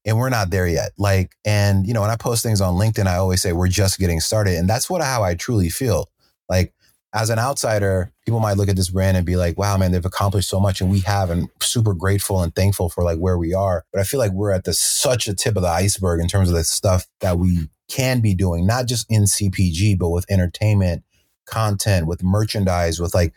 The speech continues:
so many other things that, well, like, round out what this brand truly is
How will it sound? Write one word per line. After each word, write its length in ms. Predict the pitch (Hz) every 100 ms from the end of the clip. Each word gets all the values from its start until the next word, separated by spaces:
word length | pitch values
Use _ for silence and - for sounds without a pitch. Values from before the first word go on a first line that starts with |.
| _ _ -
so 320 | - 135 135
many 260 | 131 117
other 240 | - 104 92
things 320 | - 107 101
that, 140 | 101 - - 90
well, 280 | 95 98 -
like, 240 | 98 82 -
round 480 | 90 101 110 117 104
out 280 | 98 104 90
what 200 | 95 95
this 160 | 92 95
brand 600 | 90 82 92 104 98 92
truly 480 | - 110 95 87
is 380 | 98 101 85 -